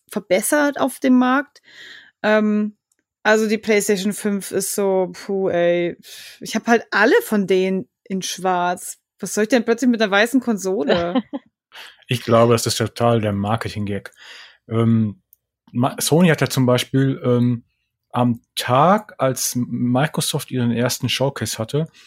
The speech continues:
Speaker 3: hat Sony zufälligerweise ein Bild von, von ihrem, äh, neuen Controller geleakt.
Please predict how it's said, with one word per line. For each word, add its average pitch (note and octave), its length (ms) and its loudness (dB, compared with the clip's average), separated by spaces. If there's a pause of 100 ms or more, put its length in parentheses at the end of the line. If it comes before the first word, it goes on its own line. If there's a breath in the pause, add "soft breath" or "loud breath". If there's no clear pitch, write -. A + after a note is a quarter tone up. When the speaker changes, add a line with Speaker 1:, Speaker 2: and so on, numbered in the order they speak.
(400 loud breath)
Speaker 3:
hat - 180 -10
Sony D3 320 0
zufälligerweise C3 1300 2
ein B2 260 2
Bild C3+ 220 0
von, B2 480 0
von A#2+ 160 -4
ihrem, A#2 380 0
äh, A2+ 180 0
neuen A#2 380 2
Controller A#2+ 420 -2
geleakt. G#2 480 -8